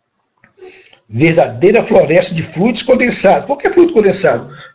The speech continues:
Porque o pensamento cria, manipula fluidos, né? E eles condensam. Olha lá, retratando as ideias,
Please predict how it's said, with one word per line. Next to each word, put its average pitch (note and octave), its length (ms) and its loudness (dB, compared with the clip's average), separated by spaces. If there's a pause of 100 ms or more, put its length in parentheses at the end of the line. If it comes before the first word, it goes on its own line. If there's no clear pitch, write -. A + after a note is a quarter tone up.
Porque - 180 -4
o - 120 0
pensamento G3 960 0
cria, G3+ 560 2 (380)
manipula G3 540 4
fluidos, A#3 500 0
né? C4+ 160 4
E A#3+ 100 4
eles A#3+ 240 2
condensam. G#4 640 0
Olha G3+ 120 2
lá, - 120 2
retratando - 600 0
as F3 100 2
ideias, B3 800 2